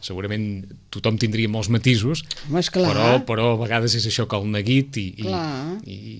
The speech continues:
Speaker 1: això fa, fa que es diguin expressions així, eh?
Speaker 2: Sí, sí, sí. Vaja,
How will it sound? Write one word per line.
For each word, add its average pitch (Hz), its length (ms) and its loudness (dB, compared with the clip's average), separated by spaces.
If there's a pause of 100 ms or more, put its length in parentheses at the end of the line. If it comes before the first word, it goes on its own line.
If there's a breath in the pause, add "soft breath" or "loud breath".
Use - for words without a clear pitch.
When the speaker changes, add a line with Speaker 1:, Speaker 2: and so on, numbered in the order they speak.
(180)
Speaker 1:
això 113 320 -6
fa, 104 280 -8
fa 113 220 -2
que 104 360 -2
es 101 120 -4
diguin 107 520 0 (380)
expressions 110 580 0
així, 90 320 -4
eh? 127 80 -6
Speaker 2:
Sí, 156 420 -4 (140)
sí, 180 200 -8
sí. 156 220 -8 (440)
Vaja, 170 320 -2